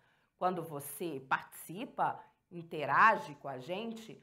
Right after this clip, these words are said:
você exerce a sua cidadania. Pense nisso. Aqui no estúdio, o nosso encontro é com o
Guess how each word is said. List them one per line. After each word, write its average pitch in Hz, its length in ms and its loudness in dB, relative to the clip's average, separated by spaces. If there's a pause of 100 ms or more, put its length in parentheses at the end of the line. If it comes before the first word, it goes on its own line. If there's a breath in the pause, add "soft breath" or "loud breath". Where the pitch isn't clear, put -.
(280 soft breath)
você 151 280 -4
exerce 170 520 0
a 165 60 -4
sua 190 380 -4
cidadania. 185 1000 0 (360)
Pense 160 320 -12
nisso. - 420 -12 (1800)
Aqui 214 280 6
no 180 100 6
estúdio, 277 640 8
o - 20 8
nosso 170 400 10
encontro 226 1000 4
é 190 80 6
com 185 420 0
o 165 260 -4